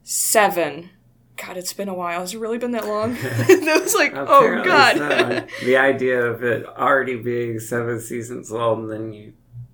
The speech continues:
Speaker 2: probably got a good number after that, since Rooster Teeth is celebrating their fifteenth anniversary
Speaker 1: Yeah.
Speaker 2: at this point.
Speaker 1: Yeah. Um, they pulled in an animator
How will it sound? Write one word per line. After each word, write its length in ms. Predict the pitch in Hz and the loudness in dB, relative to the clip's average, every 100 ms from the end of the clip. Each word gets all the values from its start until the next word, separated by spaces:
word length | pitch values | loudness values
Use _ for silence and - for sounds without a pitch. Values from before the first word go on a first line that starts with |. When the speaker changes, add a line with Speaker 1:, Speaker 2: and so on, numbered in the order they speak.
| _ | _
Speaker 2:
probably 520 | - - - - 117 | -16 -14 -14 -12 -10
got 260 | 104 110 | -8 -8
a 60 | 107 - _ _ | -10 -14 _ _
good 240 | 107 113 | -10 -8
number 320 | 110 110 101 | -8 -6 -2
after 300 | 107 127 123 | -2 -2 -6
that, 260 | 104 101 - | -10 -10 -12
since 340 | - 120 113 | -14 -14 -14
Rooster 360 | 123 107 - - | -12 -12 -12 -18
Teeth 320 | - - - | -14 -14 -12
is 180 | - - | -14 -16
celebrating 560 | - - - 62 60 - | -14 -12 -12 -12 -12 -12
their 200 | - - _ | -14 -18 _
fifteenth 520 | - - - 113 107 110 | -18 -18 -18 -16 -16 -14
anniversary 440 | 101 98 196 190 | -16 -10 -6 0
Speaker 1:
Yeah. 400 | 226 226 214 202 | 2 2 0 -2
Speaker 2:
at 60 | 214 | -6
this 100 | 226 208 | -10 -12
point. 280 | 202 214 - _ | -10 -10 -14 _
Speaker 1:
Yeah. 680 | 202 214 226 220 208 202 208 - | -2 2 2 0 -2 -4 -6 0
Um, 680 | 220 214 214 208 180 180 - _ _ _ - | 4 6 6 2 -2 -8 -14 _ _ _ -14
they 220 | 214 247 | 0 0
pulled 360 | 254 - 269 269 | 0 0 2 4
in 500 | 240 220 214 214 220 - | 4 4 -2 -8 -12 -4
an 120 | 226 | 0
animator 720 | 247 330 330 208 180 156 180 | 0 0 0 0 0 -2 -8